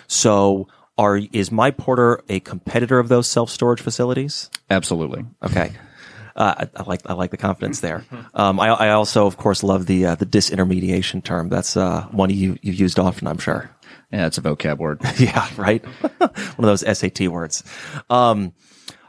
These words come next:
Speaker 1: okay, so in, if I were to go and use a normal self-storage facility, I've gotta rent a truck or a van. If I don't have one, I have to bring all my stuff myself. And, you
Speaker 2: Mm-hmm.
Speaker 1: know, I open a big, you know, garage door and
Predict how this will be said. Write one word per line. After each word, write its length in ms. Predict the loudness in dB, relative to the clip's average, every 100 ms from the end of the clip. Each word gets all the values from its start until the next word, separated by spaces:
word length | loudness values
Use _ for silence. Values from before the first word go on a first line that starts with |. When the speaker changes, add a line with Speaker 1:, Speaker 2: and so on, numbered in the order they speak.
| _
Speaker 1:
okay, 320 | 0 2 0 0
so 720 | 0 4 6 6 4 2 -4 _ _
in, 480 | -4 0 0 0 -4 -6 _ _
if 140 | -6 2
I 140 | 2
were 120 | 4
to 160 | 2 0
go 400 | 2 4 4 2
and 180 | -2 -4
use 220 | -2 -2
a 80 | 0
normal 300 | 0 0 -2
self-storage 500 | -2 -2 -2 -4 -4
facility, 460 | -4 0 0 0 0
I've 160 | -2
gotta 220 | 2 2 2
rent 320 | 2 0 -2
a 60 | -6
truck 520 | 0 2 2 -2 -12
or 180 | -2 -2
a 60 |
van. 280 | 0 2 2
If 80 | 0
I 60 | 0
don't 140 | 0
have 240 | -2 -6
one, 260 | -2 -2 -2
I 60 | 0
have 220 | -2 -2
to 60 |
bring 280 | 0 2 2
all 100 | 2
my 140 | 0 -2
stuff 340 | 0 0 0
myself. 600 | -4 -2 -2 0 -2 -2
And, 180 | -6 -2
you 60 | -2
Speaker 2:
Mm-hmm. 80 | -2
Speaker 1:
know, 100 | -4
I 200 | -8 -8
open 180 | -8 -6
a 40 |
big, 320 | -4 -4 -6 -6
you 80 | -4
know, 140 | -4
garage 320 | -2 0 0 2
door 340 | 6 6 6
and 140 | 2